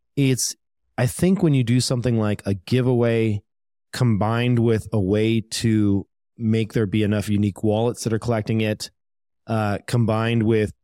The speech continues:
just, um, this idea that if you can get people to believe that you're not in it just for the money, but you're actually giving back to the community, it's a very powerful thing in that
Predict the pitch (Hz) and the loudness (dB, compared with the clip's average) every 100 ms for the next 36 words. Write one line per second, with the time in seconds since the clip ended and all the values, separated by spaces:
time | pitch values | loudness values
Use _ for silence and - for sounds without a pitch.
0 | _ 107 117 117 104 - - _ _ _ | _ -6 0 0 0 -6 -18 _ _ _
1 | _ _ 113 110 104 101 - - 127 139 | _ _ -4 0 0 -2 -4 -4 -2 0
2 | 117 107 135 151 127 113 110 113 101 104 | -2 0 2 2 2 0 0 -2 -4 -2
3 | 131 131 - - 135 - 123 113 110 - | -2 -2 -6 -4 -2 0 0 0 -2 -4
4 | 120 98 104 123 127 117 - 107 107 117 | -4 0 0 2 0 0 -2 -2 0 -2
5 | 120 113 92 107 - 98 98 107 104 92 | 0 0 -2 -4 -4 -2 0 0 0 -2
6 | 98 95 98 113 95 107 110 104 98 - | -2 -2 -4 -6 -2 -2 0 -2 -4 -6
7 | 90 85 104 117 139 98 85 80 _ _ | -6 -4 -2 0 0 0 -2 -4 _ _
8 | _ _ _ 113 110 104 113 147 143 - | _ _ _ -2 -2 -2 0 0 0 -2
9 | 120 120 117 104 120 113 92 82 - - | -2 -2 -2 -2 -2 0 -2 -4 -8 -6
10 | 107 104 107 101 | -2 0 -2 -4